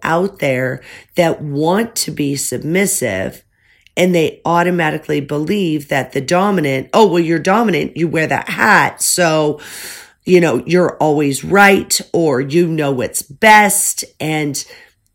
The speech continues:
a lot of times that's not the case. There's a lot of bratty doms out there that, um,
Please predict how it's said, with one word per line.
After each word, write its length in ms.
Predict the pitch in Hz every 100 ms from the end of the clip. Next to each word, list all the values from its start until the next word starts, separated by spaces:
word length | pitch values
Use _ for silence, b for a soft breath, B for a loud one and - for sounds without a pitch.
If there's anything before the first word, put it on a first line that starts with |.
| _ -
a 80 | 185
lot 260 | 170 170 196
of 120 | 220
times 280 | 208 208 180
that's 220 | 175 -
not 240 | 156 127
the 80 | -
case. 960 | - - 208 214 160 - - - - _ B B B B B
There's 260 | 190 185 -
a 80 | 165
lot 240 | 156 160
of 240 | 156 - -
bratty 680 | 147 143 143 156 180 180
doms 520 | 180 175 175 180 165
out 240 | 165 165 165
there 260 | 170 170
that, 480 | 165 156 139 - -
um, 460 | 127 151 143 127